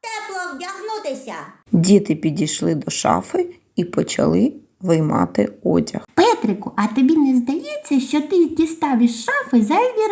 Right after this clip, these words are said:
Speaker 3: речі?
Speaker 1: Не знаю.
Speaker 2: Малята, допоможіть Марійці та Петрику підібрати одяг, який вдягають взимку. Уважно погляньте на малюнок.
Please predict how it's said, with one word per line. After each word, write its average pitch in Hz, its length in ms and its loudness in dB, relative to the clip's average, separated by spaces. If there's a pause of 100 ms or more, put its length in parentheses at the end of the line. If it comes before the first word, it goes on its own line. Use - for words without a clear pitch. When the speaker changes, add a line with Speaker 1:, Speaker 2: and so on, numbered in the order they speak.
Speaker 3:
речі? 190 440 -4 (160)
Speaker 1:
Не 196 80 -8
знаю. 427 520 -8 (720)
Speaker 2:
Малята, 294 540 4 (420)
допоможіть 359 840 0
Марійці 170 540 0
та - 140 -4
Петрику - 760 -2 (260)
підібрати 185 680 4 (220)
одяг, 170 500 2 (180)
який 180 360 2
вдягають 170 760 0
взимку. 175 680 0 (960)
Уважно 208 600 4
погляньте 233 680 4
на 254 160 6
малюнок. 262 800 2